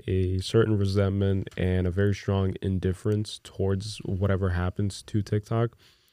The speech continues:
Um, we are currently at, like, nine hundred ninety-three point eight K followers on the platform. And I will say this, that, um, it has absolutely no support for creators, um,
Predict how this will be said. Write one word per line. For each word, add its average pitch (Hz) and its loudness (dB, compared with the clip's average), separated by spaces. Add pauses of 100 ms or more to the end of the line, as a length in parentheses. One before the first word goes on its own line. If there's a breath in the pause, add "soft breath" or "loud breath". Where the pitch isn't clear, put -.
(220 soft breath)
Um, 101 2
we 107 6
are 107 6
currently 104 2
at, 98 2
like, 90 0
nine 95 2
hundred 95 0
ninety-three 90 0
point 85 -8 (120)
eight 104 0
K 90 -2
followers 87 -2
on 85 -4
the 85 -2
platform. 98 -2 (540 soft breath)
And 101 4
I 101 2
will 110 4
say 104 2
this, 95 2
that, 87 -2
um, 90 -2 (160)
it 104 2
has 101 2
absolutely 98 0
no 92 0
support 90 -4
for 90 -4
creators, 92 -2 (320)
um, 85 -4